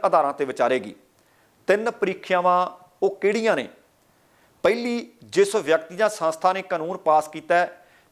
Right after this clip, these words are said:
ਕਿ ਉਹਦੇ ਕੋਲੇ ਇਹ ਕਾਨੂੰਨ ਪਾਸ ਕਰਨ ਦਾ ਕੋਈ ਅਧਿਕਾਰ ਹੈ ਜਾਂ ਨਹੀਂ, ਭਾਵ ਵਿਧਾਨਕ ਯੋਗਤਾ। ਦੂਸਰਾ ਇਹ ਕਿ ਇਹ ਕਾਨੂੰਨ ਸੰਵਿਧਾਨ ਦੇ ਕਿਸੇ ਪ੍ਰਬੰਧ ਜਾਂ ਮੌਲਿਕ ਅਧਿਕਾਰਾਂ ਦੀ ਉਲੰਘਣਾ ਤਾਂ ਨਹੀਂ ਕਰਦਾ,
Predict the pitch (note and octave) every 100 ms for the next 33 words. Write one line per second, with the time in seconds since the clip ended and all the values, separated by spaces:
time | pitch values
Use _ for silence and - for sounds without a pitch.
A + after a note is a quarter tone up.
0 | - G#3+ A3 F#3+ G#3+ B3 A#3+ F#3+ F#3+ G#3
1 | G#3 G#3 F3 F3+ G3 F#3 E3 D#3+ E3 E3
2 | E3+ F3 E3+ E3+ D#3 C#3 D3 C3+ C#3 C#3+
3 | A#2+ A#2+ A#2+ _ _ _ _ - E3+ D3+
4 | D#3+ F3+ C3+ - B2 A#2 A2 G#2+ - _
5 | _ _ _ _ _ _ _ _ _ _
6 | B2 D3 G3 A3+ A#3 A#3 A3+ A3+ A3+ -
7 | _ _ - - A3+ A3+ F3+ F3+ G3+ -
8 | F#3+ F#3+ E3+ D3+ E3 G3+ F3+ F3 G3 G3+
9 | D#3 C#3+ D3+ F#3 F#3+ D#3 F#3 C#3+ D3 E3
10 | - - - F3 D3+ D3 E3+ - D3 E3+
11 | F#3 C3+ D3 D#3 C#3 D3+ D3+